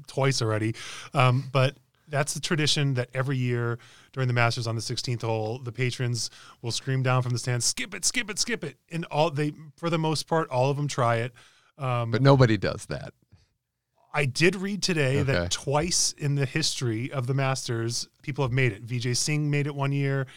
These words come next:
Speaker 1: and Martin Kaymer made it,
Speaker 2: Okay.
Speaker 1: skipping it across the pond, which
Speaker 2: Wow.
Speaker 1: to me is, I mean, it, it's talk about luck. I mean, but it had to come off perfect 'cause the, even Rahm said, he goes, "Ricky hit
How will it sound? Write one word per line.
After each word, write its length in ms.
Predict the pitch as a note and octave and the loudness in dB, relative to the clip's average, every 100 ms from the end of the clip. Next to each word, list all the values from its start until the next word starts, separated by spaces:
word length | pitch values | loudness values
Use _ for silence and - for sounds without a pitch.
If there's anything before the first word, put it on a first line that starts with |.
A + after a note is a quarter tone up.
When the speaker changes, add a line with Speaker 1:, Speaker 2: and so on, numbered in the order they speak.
| - | -12
Speaker 1:
and 100 | - | -4
Martin 240 | A#2+ B2+ B2+ | 0 0 -2
Kaymer 460 | - C#3 B2+ A2 | -4 0 2 0
made 180 | G#2 G#2+ | -2 -6
it, 100 | G2 | -4
Speaker 2:
Okay. 220 | G2 F2 | -2 0
Speaker 1:
skipping 420 | E2+ E2+ D#3 E3 D3 | 0 2 0 0 0
it 60 | |
across 300 | C3 C3 A#2 | 2 2 2
the 80 | - | 0
pond, 260 | - G#2 G2+ | -6 -6 -4
which 220 | A#2+ - | -4 -2
Speaker 2:
Wow. 80 | D#2 | -2
Speaker 1:
to 120 | - | -2
me 280 | D3 D3 C#3+ - - - - | -2 -2 -4 -8 -18 -18 -8
is, 380 | D3 B2 A2+ - - _ _ _ _ _ | -2 -2 -2 -6 -12 _ _ _ _ _
I 40 | F3 | -14
mean, 180 | F3 F#3 | -10 -10
it, 100 | E3 | -8
it's 360 | D#3+ - - _ _ _ | -8 -8 -10 _ _ _
talk 240 | - D#3+ | -12 -8
about 320 | C#3 C#3 C3+ - - B2+ | -2 0 0 -6 -18 -2
luck. 320 | C#3 E3 - - | 0 0 -4 -8
I 80 | D3 | -2
mean, 200 | C3+ B2+ | 0 0
but 220 | A#2+ B2+ - - - - - | 0 -2 -2 -14 -18 -18 -8
it 80 | C#3+ | -2
had 140 | D#3 | 0
to 40 | C3 | 0
come 160 | C#3+ | 0
off 140 | E3+ E3+ | 0 2
perfect 240 | F#3 E3+ | 0 -2
'cause 100 | D#3+ | -6
the, 260 | F3+ F3+ F#3 | -8 -10 -10
even 240 | E3 G3 F#3 | -6 -4 0
Rahm 340 | E3+ F3+ F3+ | 0 0 0
said, 380 | D3 - F3+ C3 | 0 2 2 2
he 80 | B2 | 2
goes, 240 | C3+ B2 - - - | 2 0 -6 -20 -12
"Ricky 320 | C3+ G3 - | -4 -4 -2
hit 240 | E3+ E3 | -2 -2